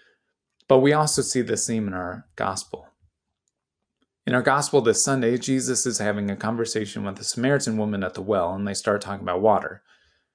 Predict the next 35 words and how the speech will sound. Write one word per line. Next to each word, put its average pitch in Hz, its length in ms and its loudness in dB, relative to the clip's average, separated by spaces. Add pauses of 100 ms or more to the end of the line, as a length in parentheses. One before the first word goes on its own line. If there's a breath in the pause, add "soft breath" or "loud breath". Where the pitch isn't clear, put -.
(380)
Now 110 120 4
remember 131 400 6
how 110 160 2
the 104 120 2
Israelites 110 520 2
had 104 100 -8
gotten 101 220 0
into 92 240 -8
trouble. 98 500 -8 (180)
They - 60 -8
were - 140 -2
thirsty, 104 640 2 (340)
and 95 80 -8
this 95 200 -6
thirst 143 480 4
led 110 180 2
them 110 140 0
away 98 340 -2
from 104 220 -10
their 104 80 -4
confidence 98 540 -8
in 101 60 -8
God. 110 340 -2 (1000)
With - 120 -2
this 117 180 2
in 101 80 0
mind, 123 260 2
we 120 100 0
hear 117 180 0
Jesus 110 400 -2
say, 98 320 -2
"Whoever 139 460 2
drinks 123 340 -2
the 113 100 -4
water 101 420 0